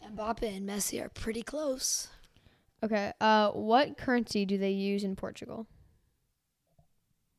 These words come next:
Speaker 1: Euros.
Speaker 2: Correct.
Speaker 1: Yes! Yes! Yes! Yes! Yes!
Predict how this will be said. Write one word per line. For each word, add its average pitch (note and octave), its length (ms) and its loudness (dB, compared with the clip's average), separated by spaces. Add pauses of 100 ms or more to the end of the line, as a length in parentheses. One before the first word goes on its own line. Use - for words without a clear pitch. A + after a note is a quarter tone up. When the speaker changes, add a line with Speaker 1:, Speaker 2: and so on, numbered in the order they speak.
(220)
Speaker 1:
Euros. F#3+ 600 -6 (380)
Speaker 2:
Correct. - 380 -8 (320)
Speaker 1:
Yes! - 520 -4 (320)
Yes! - 460 0
Yes! - 420 -2
Yes! F4 200 2 (180)
Yes! C#4 360 4